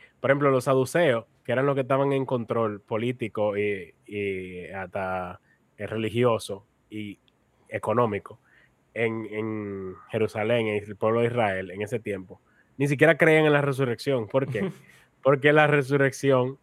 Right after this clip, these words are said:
Speaker 1: son malas noticias para aquel que quiere tener poder en aquí y ahora. Aquel, aquel que quiere abusar de la gente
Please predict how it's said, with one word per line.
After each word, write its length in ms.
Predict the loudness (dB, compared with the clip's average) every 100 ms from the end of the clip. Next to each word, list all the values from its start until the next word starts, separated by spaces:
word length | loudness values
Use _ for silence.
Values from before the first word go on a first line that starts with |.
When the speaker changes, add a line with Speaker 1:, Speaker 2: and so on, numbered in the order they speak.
| _
Speaker 1:
son 180 | _ -2
malas 260 | 4 4 4
noticias 580 | 2 0 -4 -4 -8 -10 _ _ _ -2
para 180 | 0 0
aquel 400 | 0 -2 -2 -8 -12
que 140 | -12
quiere 280 | -4 -2 0
tener 260 | 0 -2
poder 460 | -2 -2 0 -2 -6 -10
en 220 | -10 -8
aquí 420 | -10 -8 -6 -6 -8
y 100 | -10
ahora. 380 | -4 -4 -4 -6 _ _ _ _
Aquel, 460 | -16 -8 -2 -2 0
aquel 360 | -2 -2 -2 -2
que 140 | -4
quiere 220 | -2 0 2
abusar 480 | 0 -2 0 0
de 80 | 2
la 140 | 0 0
gente 460 | -2 -6 -8 -12